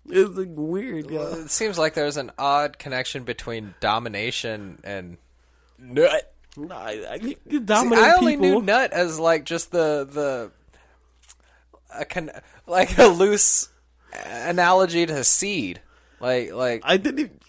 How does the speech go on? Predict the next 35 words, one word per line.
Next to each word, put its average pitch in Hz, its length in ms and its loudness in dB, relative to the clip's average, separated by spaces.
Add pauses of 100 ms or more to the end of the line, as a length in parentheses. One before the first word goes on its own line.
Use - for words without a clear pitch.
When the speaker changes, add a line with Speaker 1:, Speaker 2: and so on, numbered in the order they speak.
(160)
Speaker 1:
I - 40 -12
didn't 359 180 -4
think 143 140 -6
about 135 280 -6
that 180 180 -6
shit. - 380 -8
It's - 60 -14
nut. 120 440 -4 (120)
If, 165 200 -10
if 135 180 -12
it's - 220 -14
nut, 107 220 -14
nut, 123 200 -16
nut, 127 240 -20
nut, 127 220 -10
nut. 123 280 -8 (380)
Speaker 2:
Nut. 175 320 0 (180)
Speaker 1:
Cum 254 260 2
is 202 140 0
the 147 100 6
one, 113 400 -4 (360)
but 135 80 -8
how 151 80 0
do 151 60 2
you 120 60 -2
spell 156 280 -4
it? - 120 -20 (1080)
Speaker 2:
Well, 156 340 -6
mm. 165 440 -10 (2250)
Uh, 147 260 -4
depends 180 460 -6
if 180 100 -8
you're 185 100 -4
talking 170 380 -2
about 156 440 -4